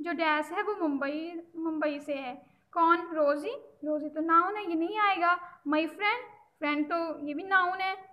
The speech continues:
नहीं आएगा। तो he और ये the statue, स्टैचू भी the noun है, ठीक है, Noun है। और he क्या है? only यही रह गया पर noun, तो यही आ जाएगा, he is from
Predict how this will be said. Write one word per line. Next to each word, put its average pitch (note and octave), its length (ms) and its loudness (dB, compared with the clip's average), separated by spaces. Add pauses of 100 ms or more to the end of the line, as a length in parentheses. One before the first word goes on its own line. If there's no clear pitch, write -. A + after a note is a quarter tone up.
(160)
नहीं D4 240 0
आएगा। E4 340 0 (420)
तो E4 100 -2
he D#4+ 420 -2 (520)
और C#4+ 200 0
ये D#4 80 4
the F4+ 120 -4
statue, D4+ 600 -6
स्टैचू C#4 400 -10
भी E4 100 -8
the E4+ 140 -2
noun E4 440 2
है, D4+ 160 -2
ठीक D4+ 180 -10
है, A4 120 -4
Noun C#4+ 320 0
है। D#4+ 140 -4 (400)
और D4 60 -2
he D4+ 280 0
क्या C4+ 120 -2
है? B3 500 -6
only C#4+ 200 -2
यही C#4+ 320 -2
रह E4+ 180 2
गया D#4+ 200 0
पर D#4+ 140 0
noun, D4+ 360 4
तो D4 160 -10
यही C4 360 -8
आ C4 180 -2
जाएगा, A#3+ 320 -8
he C#4 500 -8
is G4+ 60 -12
from C#4 480 -2